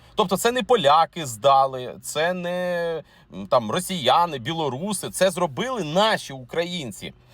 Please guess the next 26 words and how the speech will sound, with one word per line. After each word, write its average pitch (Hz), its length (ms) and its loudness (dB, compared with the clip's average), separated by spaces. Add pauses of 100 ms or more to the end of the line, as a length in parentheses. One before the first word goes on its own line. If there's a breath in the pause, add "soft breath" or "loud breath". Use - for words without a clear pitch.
(220 loud breath)
Тобто 202 200 2
ті 226 180 -4
українці, 240 640 0
які 185 180 0
самі 208 460 0
сидять 160 540 0
за 143 120 2
кордоном 156 760 0
в - 80 -20
Польщі, 214 680 -4 (240 loud breath)
взяли 214 560 2
і 147 60 -10
здали 196 720 2 (260 soft breath)
чоловіка, 202 600 -4
який 185 340 -8
хотів 214 440 -8 (180)
жити. - 600 -8 (400)
Тобто 170 200 -4
він 254 180 -4
хотів 214 300 -2
жити, 139 420 -4
в 104 40 -6
нього 202 260 4
там 170 200 4 (140 loud breath)
сім'я 160 720 4
є, 147 500 -2